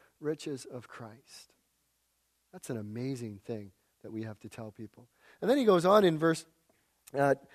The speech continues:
ten or nine, and he says, not only, um, uh, you know, am I to preach the unsearchable riches of Christ, but he says, "I'm to bring to light for everyone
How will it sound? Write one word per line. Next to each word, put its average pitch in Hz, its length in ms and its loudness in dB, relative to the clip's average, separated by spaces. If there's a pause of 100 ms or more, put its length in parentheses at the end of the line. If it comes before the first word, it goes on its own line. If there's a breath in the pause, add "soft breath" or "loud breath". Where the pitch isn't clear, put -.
(140 soft breath)
ten 220 300 4
or 160 120 6
nine, 202 280 6
and 160 120 2
he 156 120 0 (220 soft breath)
says, 185 220 2
not 233 200 10
only, 190 320 8
um, 160 200 6 (300 soft breath)
uh, 165 360 4
you 165 120 4
know, 170 420 8
am 160 100 4
I 160 140 6
to 151 140 4
preach 202 360 -2
the 185 100 4
unsearchable 165 580 2
riches 156 300 0
of 143 120 -2
Christ, 240 300 2
but 180 80 2
he 180 60 0
says, 180 180 2
"I'm 196 160 4
to 190 100 2
bring 214 340 8
to 226 100 6
light 202 300 8
for 196 240 0
everyone 208 680 8